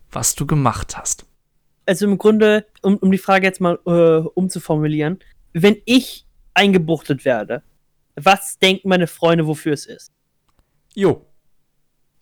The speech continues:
Speaker 1: Also welche, we-, we-, wenn ich jemals im Knast landen würde, ich glaub, das impliziert die Frage,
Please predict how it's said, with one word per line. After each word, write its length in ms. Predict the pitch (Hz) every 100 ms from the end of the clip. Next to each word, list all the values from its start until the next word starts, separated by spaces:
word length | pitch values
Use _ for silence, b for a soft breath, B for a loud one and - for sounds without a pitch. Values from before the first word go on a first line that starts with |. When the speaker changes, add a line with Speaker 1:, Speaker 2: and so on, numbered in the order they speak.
| _ _ 165
Speaker 1:
Also 240 | 143 143
welche, 220 | 180 214 B B
we-, 100 | 202 180
we-, 120 | 202
wenn 180 | 180 202
ich 160 | 202 185
jemals 380 | 214 220 202
im 140 | - 165
Knast 340 | - 190 -
landen 340 | 139 135 147 123
würde, 140 | 139
ich 80 | -
glaub, 200 | 151 -
das 160 | 165 -
impliziert 400 | 151 151 165 156
die 60 |
Frage, 380 | 135 135 139 170